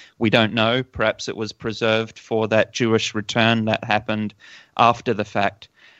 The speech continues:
Uh, but, but, but a really interesting find made at Armon Hanatziv to go along with the Arnona, uh, excavations that, that,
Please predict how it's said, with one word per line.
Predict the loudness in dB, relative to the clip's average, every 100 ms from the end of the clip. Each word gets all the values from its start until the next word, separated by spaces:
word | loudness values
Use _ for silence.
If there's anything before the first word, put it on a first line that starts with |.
| _ _ 0
Uh, | 4 4 2 0
but, | 0 2 0 _
but, | -2 -2 -2 -2
but | -2
a |
really | 0 0 2 2
interesting | 0 -4 -6 -4 -2 -4 -8 _ _ _ _ _
find | _ 2 2 2 -2 -8 -4
made | -2 0 -2 0
at | 2 0 -2 -6
Armon | -4 -2 -2 -2 -4
Hanatziv | -2 -2 -4 -2 0 0 -4 -6
to | -4
go | 2 4
along | 6 4 2 0
with | -2 -2
the | -2 0
Arnona, | 0 2 4 4 2 0 _ _ _ _ -2
uh, | 2 4
excavations | 2 0 -2 0 0 0 -2 -2 -4 -4
that, | 0 0 0
that, | -2 -2